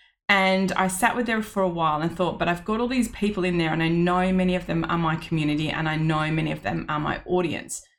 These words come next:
So my goal then was, how do I keep these people connected and how do I bring them across to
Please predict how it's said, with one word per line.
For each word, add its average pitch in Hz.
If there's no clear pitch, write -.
So -
my 202
goal 226
then 175
was, 156
how 214
do 277
I 226
keep 180
these 165
people 160
connected -
and 190
how 185
do 208
I 208
bring 180
them 160
across -
to 160